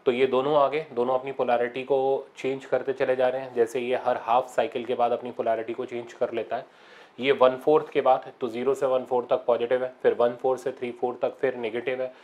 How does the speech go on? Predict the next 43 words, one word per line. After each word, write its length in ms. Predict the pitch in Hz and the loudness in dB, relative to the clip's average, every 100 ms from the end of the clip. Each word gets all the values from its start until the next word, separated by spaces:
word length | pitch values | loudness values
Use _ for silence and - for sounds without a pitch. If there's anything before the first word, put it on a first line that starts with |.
| _ | _
फिर 100 | 139 | 2
अगले 260 | 131 117 117 | 4 4 0
में 120 | 113 | -2
ये 80 | 113 | -2
positive 420 | 113 104 98 95 | -2 -2 -4 -8
है। 60 | 98 | -8
तो 120 | 113 | -8
sine 360 | 127 127 135 151 | -2 -2 0 2
और 240 | 143 139 - | 2 2 2
cos 260 | 131 135 | 0 -2
ये 60 | 139 | -6
periodic 400 | 131 117 120 120 | -4 -4 -4 -4
functions 380 | 120 110 131 120 | -4 -4 -6 -2
हो 80 | 120 | -2
गए। 140 | 127 - - - - - - | -2 -6 -16 -20 -20 -10 0
अब 120 | 123 | 2
यहाँ 180 | 139 156 | 4 4
पर 120 | 170 | 4
आता 180 | 165 170 | 4 4
है 60 | 180 | 2
sawtooth। 520 | - 131 - 95 - - | 6 4 4 -4 -16 -18
sawtooth 560 | - 139 143 - 175 170 | 0 2 2 2 0 2
वाला 220 | 160 156 | 2 4
जो 120 | 165 | 2
current 320 | - 135 151 151 | 4 4 4 -2
होता 200 | 117 117 | 0 0
है 260 | 117 135 143 | 0 -2 -4
ये 340 | 127 135 120 - - - - | -2 -2 -2 -4 -14 -8 -4
कुछ 140 | 139 | -2
इस 140 | 160 - | 0 0
तरीके 300 | 143 131 139 | -2 0 -2
का 200 | - 127 139 | 0 2 2
zigzag, 500 | 131 123 117 135 131 | 0 -4 2 4 4
zigzag 440 | 120 110 127 127 | -6 -4 -4 0
type 200 | 127 110 | 0 2
का 80 | 131 | 0
current 300 | 127 120 113 | 2 0 -2
का 100 | 110 | -4
structure 420 | 123 - - - 127 | -4 -6 -6 -6 -2
चलता 300 | 120 95 - | -2 -2 -8
है, 120 | - - - _ | -10 -18 -20 _
Positive, 320 | 120 117 131 | 2 2 -2
negative, 380 | 127 117 113 131 | -4 -4 -4 -6